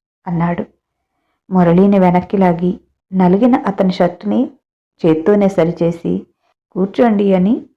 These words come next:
దువ్వెన తీసుకొని, క్రాఫ్ దువ్వి, కర్చీప్‌తో మొహం శుభ్రంగా తుడిచి,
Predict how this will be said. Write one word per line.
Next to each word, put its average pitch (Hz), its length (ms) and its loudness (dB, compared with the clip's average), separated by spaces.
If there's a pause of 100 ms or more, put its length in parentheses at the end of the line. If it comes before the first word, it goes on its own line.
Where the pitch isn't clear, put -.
(160)
దువ్వెన 175 280 0
తీసుకొని, 180 720 0 (180)
క్రాఫ్ 180 340 -2
దువ్వి, 214 500 -4 (340)
కర్చీప్‌తో 240 560 0
మొహం 208 300 -2
శుభ్రంగా 190 480 -2
తుడిచి, 175 560 -4